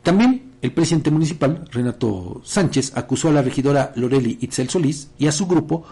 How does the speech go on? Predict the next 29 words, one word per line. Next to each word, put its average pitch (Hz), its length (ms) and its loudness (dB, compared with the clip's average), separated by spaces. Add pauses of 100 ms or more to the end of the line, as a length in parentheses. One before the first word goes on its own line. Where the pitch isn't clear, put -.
(280)
de 151 240 2
haberle 170 280 2
entregado 180 680 2
cinco 247 480 2
espacios - 680 -2 (280)
en 143 160 2
la 185 60 4
administración 160 560 0
pública 131 520 -2 (880)
y 220 440 2
supuestamente, 135 1040 0 (160)
según - 320 -4
el 165 100 2
dicho 143 220 -2
del 127 160 -4
presidente, 147 560 0
esos 139 300 -2
espacios 151 580 -2 (200)
fueron 170 460 2
vendidos 165 760 4 (1000)
en 156 120 4
veinticinco 151 500 2
mil 190 160 2
pesos 285 440 -2
a 156 140 -2
personas 185 480 2
que 160 140 0
quisieran 160 500 2
laborar 143 540 0